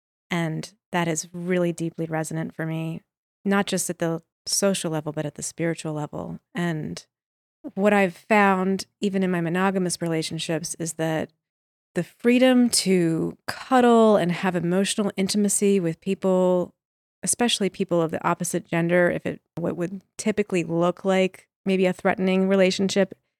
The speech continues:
doesn't need to be. And, um, it just, it just gives us access to so much, so much more re-, relating. And I, I love that.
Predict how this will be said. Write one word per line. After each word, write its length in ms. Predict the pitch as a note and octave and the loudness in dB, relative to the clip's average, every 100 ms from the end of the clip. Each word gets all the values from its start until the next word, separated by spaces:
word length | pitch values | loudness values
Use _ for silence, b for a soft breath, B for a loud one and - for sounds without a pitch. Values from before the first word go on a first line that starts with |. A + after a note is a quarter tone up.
| _ _ _ - | _ _ _ 0
doesn't 260 | F#3 F#3+ E3 | 0 0 0
need 220 | F3+ F3+ | 0 2
to 80 | G3 | 2
be. 480 | G#3 G#3 G#3 G#3 - | 4 6 4 2 0
And, 560 | E3+ D#3+ D#3 F3+ F3+ - _ _ _ _ _ | 0 0 -2 -4 -6 -14 _ _ _ _ _
um, 540 | F3 D#3+ F3+ F#3 F3+ - _ _ _ _ | -4 -4 -4 -6 -10 -16 _ _ _ _
it 140 | F#3+ G3 | -6 -4
just, 320 | - B3+ - - _ | -4 -4 -6 -12 _
it 160 | G3 G3 | -8 -4
just 260 | A3+ A3 - _ | -4 -4 -8 _
gives 180 | G3+ G3 | -4 -2
us 160 | F3+ - | -4 -4
access 540 | F#3 G#3+ - E3+ E3 | -6 -4 -2 -2 -2
to 100 | - | -4
so 260 | F3 - F#3+ | -4 0 0
much, 540 | F#3+ F#3 - - - _ _ _ _ _ _ - | 0 -2 -4 -6 -10 _ _ _ _ _ _ -8
so 160 | - | -2
much 180 | G#3 - | -2 0
more 180 | G3 F#3 | -2 0
re-, 100 | F3 - - | -2 -6 -4
relating. 640 | F#3+ F#3 A3+ F3 E3+ E3+ _ | 0 2 2 0 -6 -10 _
And 340 | F3 E3+ E3+ - _ _ _ _ _ _ _ _ _ | -2 -2 -4 -10 _ _ _ _ _ _ _ _ _
I, 180 | E3+ E3+ - | -4 -4 -2
I 80 | F3 | -4
love 240 | F3 G3+ | -2 -6
that. 260 | F3 - | -8 -10